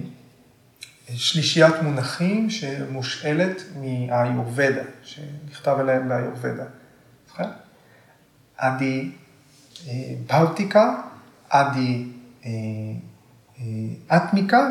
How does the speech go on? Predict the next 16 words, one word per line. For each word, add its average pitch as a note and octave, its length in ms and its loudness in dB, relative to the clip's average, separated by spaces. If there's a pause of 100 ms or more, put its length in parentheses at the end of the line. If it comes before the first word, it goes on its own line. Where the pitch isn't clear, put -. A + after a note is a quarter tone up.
ואדי D3 600 0
דייביקה. C3+ 560 4 (520)
אדי F#3+ 220 6
באוטיק D#3+ 680 6 (1000)
זה B2+ 200 -4
ס-, - 300 -4
ס-, - 200 -10 (100)
סבל F#3 680 6 (160)
שנגרם C3+ 1040 2 (440)
כתוצאה F3+ 600 -2 (140)
מהטבע, E3 580 2 (800)
יסודות E3 500 4
הטבע, D#3 480 0 (260)
צבא D#3 300 6
מהחיים D#3+ 540 4
בעולם. B2+ 480 4